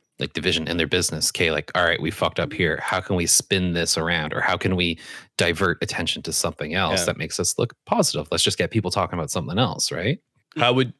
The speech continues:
Speaker 2: how would you guys wanna make your first billion? What would you have made it in?
Speaker 1: Now,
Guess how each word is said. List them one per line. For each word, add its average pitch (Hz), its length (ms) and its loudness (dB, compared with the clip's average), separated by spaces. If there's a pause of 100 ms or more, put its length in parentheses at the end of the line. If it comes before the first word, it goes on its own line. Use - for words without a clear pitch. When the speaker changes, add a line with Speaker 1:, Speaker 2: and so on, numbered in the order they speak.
Speaker 2:
how 117 140 2
would 107 120 2
you 107 120 -2
guys 104 280 4
wanna 98 180 -4
make 95 360 -6 (480)
your 98 160 -2
first - 380 -4
billion? 95 480 -4 (100)
What 90 140 2
would 95 160 -2
you 92 260 -6
have 95 200 -8
made 87 220 -2
it 85 140 -2
in? 85 220 -6 (720)
Speaker 1:
Now, 92 280 2